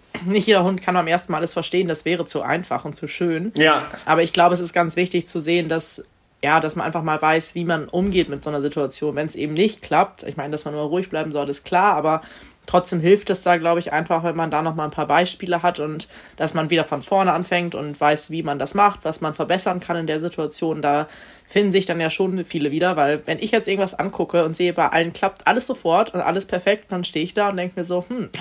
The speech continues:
Speaker 2: Mhm.
Speaker 1: <laughs> bei mir aber irgendwie nicht.“ Fragt man sich ja nur, „Was habe ich falsch gemacht und bin ich irgendwie unfähig?“, ne?
Speaker 2: Ja, das ist so.
Speaker 1: Und ich glaube, das ist auch so ein Vorteil von der eDogs Academy.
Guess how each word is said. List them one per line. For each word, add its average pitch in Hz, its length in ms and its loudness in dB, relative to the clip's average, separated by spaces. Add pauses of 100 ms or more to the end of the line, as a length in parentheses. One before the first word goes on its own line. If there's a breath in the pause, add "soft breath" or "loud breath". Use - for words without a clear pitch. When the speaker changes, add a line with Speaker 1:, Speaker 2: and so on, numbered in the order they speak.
(100)
Speaker 2:
Mhm. 127 440 2
Speaker 1:
<laughs> - 0 -
bei - 140 0
mir 190 220 4
aber 151 180 2
irgendwie 156 220 -4
nicht.“ 220 260 -2 (380 loud breath)
Fragt 170 260 0
man 165 80 0
sich 156 100 -8
ja 180 80 -2
nur, 151 120 -2
„Was 156 100 -6
habe 147 100 0
ich 143 100 -8
falsch 143 280 0
gemacht 202 340 -4
und 170 140 -6
bin 170 140 -4
ich 170 100 -10
irgendwie 170 240 -10
unfähig?“, - 600 -8
ne? 160 160 -6
Speaker 2:
Ja, 127 200 2
das 127 180 -4
ist 131 160 -10
so. 110 160 -4 (100)
Speaker 1:
Und 196 120 2
ich 190 80 2
glaube, 180 260 6
das 180 160 4
ist 190 140 -2
auch 175 240 4 (500 loud breath)
so - 140 0
ein 180 80 2
Vorteil 196 400 4
von 170 160 -2
der 165 160 0
eDogs 190 320 2
Academy. 151 580 -2